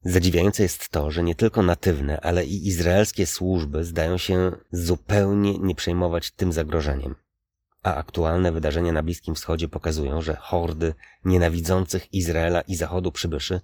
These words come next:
mogą zostać wysłane w skoordynowanej akcji na ulice europejskich miast po to, aby szukać sprawiedliwości, w cudzysłowie, nie w atakach pojedynczych nożowników, ale w zorganizowanej masowej akcji przypominającej powstanie.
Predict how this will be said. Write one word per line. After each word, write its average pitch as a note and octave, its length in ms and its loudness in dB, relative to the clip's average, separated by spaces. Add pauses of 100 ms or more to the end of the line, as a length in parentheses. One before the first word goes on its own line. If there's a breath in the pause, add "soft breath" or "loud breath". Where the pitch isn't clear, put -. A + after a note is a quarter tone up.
mogą F2+ 240 4
zostać F#2 320 2
wysłane F#2+ 400 2
w - 60 -8
skoordynowanej F2+ 840 4
akcji G2 320 0
na F2 120 4
ulice F#2 300 0
europejskich F2+ 580 -2
miast F2+ 260 0
po F2+ 140 6
to, F#2+ 240 2
aby F2 180 2
szukać - 460 -2
sprawiedliwości, F2+ 920 2 (200)
w - 100 -20
cudzysłowie, D2+ 500 -6 (160)
nie G2+ 280 8
w G#2+ 80 -8
atakach F2+ 400 -4
pojedynczych E2+ 500 -4
nożowników, E2 600 0
ale F#2 180 4
w E2+ 60 0
zorganizowanej F2 760 2
masowej F2 560 0
akcji - 440 -6
przypominającej E2+ 760 -2
powstanie. D2+ 480 -6